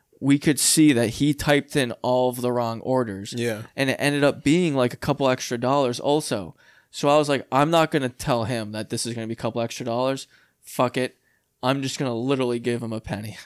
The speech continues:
Speaker 1: <laughs> So I left the penny, and I was like, I, I, I didn't say, "My guy." I was a lot more stern with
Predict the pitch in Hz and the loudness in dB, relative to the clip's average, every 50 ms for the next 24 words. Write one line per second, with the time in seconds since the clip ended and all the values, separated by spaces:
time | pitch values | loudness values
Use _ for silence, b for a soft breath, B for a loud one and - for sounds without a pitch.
0 | _ _ - - - - - - - - 117 117 113 B B B B B B B | _ _ -12 -10 -10 -10 -8 -2 0 2 2 2 0 B B B B B B B
1 | - 120 113 131 139 131 - - 143 - 139 139 127 123 123 123 123 123 _ _ | -4 0 2 2 0 0 0 -4 -4 -2 0 0 0 0 -2 -6 -8 -8 _ _
2 | _ _ - 123 123 123 123 123 123 - 120 110 104 98 - - _ _ _ _ | _ _ -8 -4 -2 0 0 0 0 0 0 -2 -2 -4 -8 -20 _ _ _ _
3 | _ _ _ _ _ _ _ _ _ _ - 131 123 117 131 131 139 - - 127 | _ _ _ _ _ _ _ _ _ _ 0 2 4 4 4 2 2 2 4 4
4 | 139 147 139 - 147 131 123 123 120 113 113 113 117 113 104 95 95 90 - 92 | 4 4 4 4 2 2 2 2 0 0 0 0 -2 -2 -2 -4 -6 -6 -6 -4
5 | 107 110 117 113 113 117 - - _ _ _ _ - - 127 131 131 135 135 - | -4 -2 -2 -2 -2 -2 -4 -6 _ _ _ _ -4 -2 0 2 4 4 4 2
6 | 131 131 135 131 127 123 - - - - 123 123 117 113 107 107 | 2 2 4 4 4 4 2 2 2 2 0 0 0 -2 -4 -8